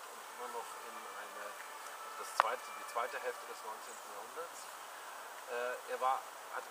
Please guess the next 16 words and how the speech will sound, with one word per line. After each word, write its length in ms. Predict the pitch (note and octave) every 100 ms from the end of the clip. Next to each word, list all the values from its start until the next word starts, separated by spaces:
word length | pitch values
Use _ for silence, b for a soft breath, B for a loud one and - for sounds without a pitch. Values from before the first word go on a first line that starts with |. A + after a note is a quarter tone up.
| -
wunderbare 600 | E3+ G3 E3 C#3 B2+ B2
Villen 340 | A#2+ D3+ F3
gebaut, 300 | E3+ D3+ D3 D3
die 120 | C3
man 120 | C3+ B2
auch 140 | B2
heute 300 | C#3 E3+ D3
wieder 180 | C3 A#2+
so 140 | A2 -
bauen 320 | G#2+ F#2+ - -
würde. 440 | G#2+ G#2 - - - - - -
Er 100 | B2
hat 80 | B2+ - -
viele 180 | F3+ E3+
Sachen 300 | C#3+ C#3 C#3+ C#3+ C#3+ - - - - - - - -
gemacht, 480 | C3 B2+ C3+ - -